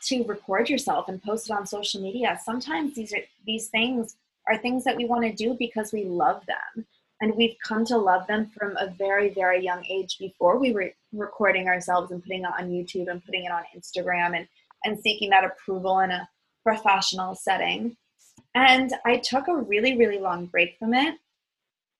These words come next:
And doing that allowed me to find this new love for it and this new validation in my worth and my ability to create. And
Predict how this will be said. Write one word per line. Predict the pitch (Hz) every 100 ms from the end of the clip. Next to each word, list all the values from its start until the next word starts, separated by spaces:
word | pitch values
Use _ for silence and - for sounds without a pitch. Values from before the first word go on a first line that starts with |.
| _ _ _ _ _ -
And | 262 247 -
doing | 240 302 392
that | 392
allowed | 285 226 202 208 196
me | 196 190
to | - 196 185 180 175 - _ _ _
find | - 226 240 247 226
this | 208 208 -
new | 196 196 202 202 202 202 202 202 - _ _ _ _ _ _ _
love | 202 190 175 175 -
for | 185 175
it | 175 - -
and | 190 185 185 185
this | 196 190 208
new | 202 202 208 214 208
validation | 190 185 185 180 175 180 - 175 180 -
in | 185
my | 180 175
worth | 175 170 160 - 185
and | 185
my | 180
ability | 180 180 170 165 170
to | 175 - -
create. | 185 185 185 175 - -
And | 190 190 190 190